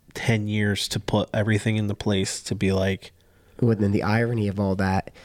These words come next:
Speaker 2: is that the impact we're having is in a way, is in a manner in which, um, I don't get any credit,
Speaker 1: 'Cause
Speaker 2: which
Speaker 1: you're
Speaker 2: is
Speaker 1: the
Speaker 2: the, which is the other thing we prayed.
Speaker 1: You're the Barnabas, not the Paul.
Speaker 2: Not even Barnabas. I'm like Barnabas, Barnabas' little brother,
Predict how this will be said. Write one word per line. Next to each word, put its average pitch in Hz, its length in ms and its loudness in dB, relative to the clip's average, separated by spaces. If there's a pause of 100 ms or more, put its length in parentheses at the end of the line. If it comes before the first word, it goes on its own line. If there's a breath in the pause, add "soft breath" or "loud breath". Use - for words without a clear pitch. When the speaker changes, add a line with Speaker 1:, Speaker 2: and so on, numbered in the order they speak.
(300 loud breath)
Speaker 2:
is 101 220 0
that 90 220 -2
the 107 160 2
impact 107 500 2
we're 95 180 4
having 104 540 2
is 101 180 2
in 101 140 4
a 95 80 4
way, 95 500 2
is 107 320 0
in 113 360 4
a 110 100 4
manner 104 560 4
in 104 220 0
which, - 420 -2 (540 loud breath)
um, 87 400 0 (320)
I 98 100 2
don't 90 180 0
get 73 120 -2
any 60 100 -4
credit, 76 420 -4 (140)
Speaker 1:
'Cause 101 80 0
Speaker 2:
which 104 60 4
Speaker 1:
you're 101 140 6
Speaker 2:
is 101 40 4
Speaker 1:
the 107 80 6
Speaker 2:
the, - 60 -4
which 113 180 -2
is 101 80 2
the 98 80 2
other 78 140 -2
thing - 160 -8
we 71 80 -6
prayed. 82 360 -4
Speaker 1:
You're 117 140 2
the 98 80 4
Barnabas, 101 600 -2 (220)
not 95 220 -4
the - 60 -8
Paul. 101 320 -2 (200)
Speaker 2:
Not 95 160 4
even 87 200 0
Barnabas. 85 480 -2
I'm 95 120 2
like 98 200 0
Barnabas, 92 360 -2 (200)
Barnabas' 92 580 -2
little 101 140 2
brother, 85 460 -2